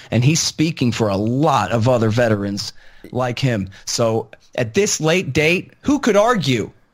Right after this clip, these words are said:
right, that it should take twenty years to kill four hundred terrorists?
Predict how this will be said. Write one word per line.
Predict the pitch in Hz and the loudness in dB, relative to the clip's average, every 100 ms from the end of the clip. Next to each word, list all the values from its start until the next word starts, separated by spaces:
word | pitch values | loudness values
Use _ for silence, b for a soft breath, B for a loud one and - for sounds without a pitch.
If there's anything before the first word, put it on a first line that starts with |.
| _ - | _ 0
right, | 196 247 240 B - | 2 2 -2 B -2
that | 180 | 0
it | 233 | 0
should | - - 247 202 | 0 0 2 0
take | - 214 190 | 0 0 0
twenty | - 185 196 190 | -4 -2 0 2
years | 165 180 160 123 | 2 2 2 0
to | - | -2
kill | 117 - 165 151 | -2 0 0 0
four | - 160 165 | 0 2 2
hundred | 151 143 135 120 | 2 0 -2 -2
terrorists? | 135 117 98 95 101 - - | 0 0 0 -2 -4 -8 -14